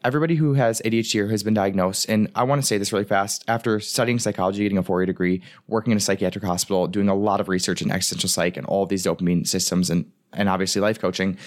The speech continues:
um, A D H D is something that absolutely is an issue in modern society. I, I believe in it, and I think it's highly overdiagnosed, and I also think that a main reason why A D H D is such a thing now is because the dopamine, right? It makes sense that in a society filled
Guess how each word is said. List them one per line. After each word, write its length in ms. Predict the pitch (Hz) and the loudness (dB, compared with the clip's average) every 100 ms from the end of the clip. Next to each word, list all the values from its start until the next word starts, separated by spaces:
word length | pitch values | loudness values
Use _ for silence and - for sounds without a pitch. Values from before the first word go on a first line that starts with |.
| - - | -20 -4
um, 300 | 110 101 95 - | 0 0 -2 -2
A 100 | 143 | 0
D 80 | 147 | 0
H 160 | 135 | 0
D 140 | - 117 | 0 2
is 120 | 101 | 2
something 260 | 110 95 101 | 0 2 2
that 160 | 92 92 | 2 0
absolutely 500 | 110 - 104 98 98 | -2 0 0 2 2
is 260 | 98 92 - - - | 2 0 -4 -10 -2
an 140 | 104 | 0
issue 320 | 104 - 113 | 2 2 2
in 100 | 98 | 2
modern 240 | 95 101 95 | 2 0 -2
society. 500 | 98 - 92 110 117 | -2 0 2 2 2
I, 220 | 110 123 - _ _ - _ _ | 0 -2 -4 _ _ -20 _ _
I 80 | 131 | -2
believe 380 | 123 127 139 151 | 0 2 2 2
in 40 | |
it, 140 | 170 - | 0 2
and 100 | 120 | 2
I 80 | |
think 160 | 113 120 | 2 0
it's 140 | 110 | -2
highly 320 | - 120 117 117 | -2 0 2 2
overdiagnosed, 720 | 107 107 101 95 113 143 - | 2 2 2 2 0 0 -2
and 120 | 104 | 0
I 60 | 101 | 2
also 300 | 101 - 104 | 2 0 0
think 260 | 98 95 | 0 -2
that 200 | 98 - _ - | -2 -6 _ -2
a 60 | |
main 260 | 107 110 110 | 0 2 4
reason 320 | 104 107 98 | 2 2 0
why 140 | 98 92 | 0 0
A 180 | 101 | 0
D 80 | 101 | 0
H 160 | 95 - | 0 0
D 160 | 101 | 0
is 100 | 95 | 2
such 160 | - 104 | 0 -2
a 60 | 92 | -2
thing 200 | 107 95 | -2 2
now 260 | 143 117 | 2 2
is 100 | 107 | 0
because 340 | 104 98 101 98 - _ _ | -2 -2 -2 -2 -8 _ _
the 100 | - | -2
dopamine, 400 | 160 175 107 - | -2 0 -2 -2
right? 260 | - 127 - _ _ _ _ | 0 -2 -2 _ _ _ _
It 140 | 165 | -4
makes 260 | 113 156 - | 0 0 0
sense 440 | - 131 175 - - _ _ _ - | 0 2 2 -2 -6 _ _ _ -4
that 140 | 127 | -2
in 100 | 127 | 2
a 80 | 147 | 2
society 720 | 143 139 123 107 113 147 147 _ _ | 2 0 0 2 2 2 -2 _ _
filled 520 | _ - 127 143 | _ -2 2 0